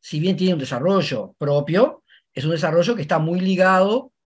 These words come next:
a lo que ha sido el desarrollo en sede Paysandú. Y tenemos como, bueno, una historia común muy, muy fuerte y un presente en el cual, bueno, estamos intentando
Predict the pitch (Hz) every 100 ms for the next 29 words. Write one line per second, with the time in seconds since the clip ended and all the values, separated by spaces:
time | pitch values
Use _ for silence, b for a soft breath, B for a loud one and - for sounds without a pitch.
0 | _ 135 135 147 160 160 156 151 147 175
1 | 180 143 131 117 104 131 196 - - _
2 | _ _ b b _ 139 151 185 208 156
3 | 135 147 175 175 156 147 135 147 135 127
4 | 156 147 - 185 156 135 110 117 135 170
5 | 196 254 - _ _ 127 139 139 135 123
6 | 131 147 - 165 165 151 208 269 - B
7 | B B - 180 220 285 214 - 175 147
8 | 160 151 - 208 208 196 247 269 - b
9 | - 131 131 160 170 170 143 113 - 147
10 | 160 151 - _ _ _ _ _ - 151
11 | 143 143 135 151 170 175 175 196 214